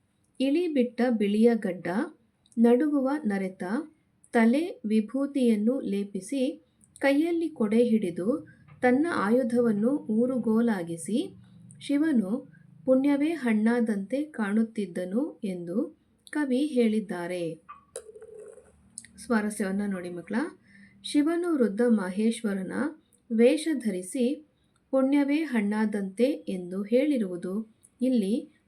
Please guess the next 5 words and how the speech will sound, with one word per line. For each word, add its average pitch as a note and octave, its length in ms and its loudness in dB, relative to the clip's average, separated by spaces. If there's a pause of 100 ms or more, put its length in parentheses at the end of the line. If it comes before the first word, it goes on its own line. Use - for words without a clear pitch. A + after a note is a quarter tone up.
(100)
ಬಹಳ G#3 280 0 (100)
ಸ್ವಾರಸ್ಯವಾಗಿದೆ. G3 1300 -4 (3000)
ಸಂದರ್ಭ G#3 520 0
ನಾಲ್ಕು G3 440 2
ಮಕ್ಕಳ. F#3+ 260 -6